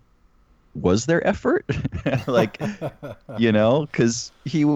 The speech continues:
Speaker 1: he's, he'll be sitting like ninety, ninety-six to ninety-nine, and with, it looks like above average effort to maybe even,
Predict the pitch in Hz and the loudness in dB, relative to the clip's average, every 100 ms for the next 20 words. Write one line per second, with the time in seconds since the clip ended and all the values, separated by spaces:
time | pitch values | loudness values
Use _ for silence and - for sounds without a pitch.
0 | 139 - - - - - - 143 139 156 | -2 -8 -20 -16 -6 -6 2 2 4 4
1 | 160 139 120 - 175 156 131 117 104 98 | 4 2 0 0 0 2 2 2 2 0
2 | - 110 123 131 120 110 - _ _ - | -2 0 2 0 -2 -4 -10 _ _ -6
3 | 101 120 127 123 - 139 - - 107 113 | 0 2 2 0 -2 -4 -4 -2 0 2
4 | 107 98 117 120 90 85 85 - _ - | 2 2 2 2 2 2 -2 -8 _ 0
5 | 98 101 - - _ _ _ _ - 151 | 2 2 -2 -14 _ _ _ _ -2 0
6 | 214 - - 180 143 113 120 113 104 90 | 2 2 4 2 4 2 2 4 2 0
7 | 85 82 90 82 78 - 95 101 110 104 | -4 -2 -2 -4 -8 -6 -2 0 2 0
8 | 87 98 87 85 82 | 2 0 2 2 0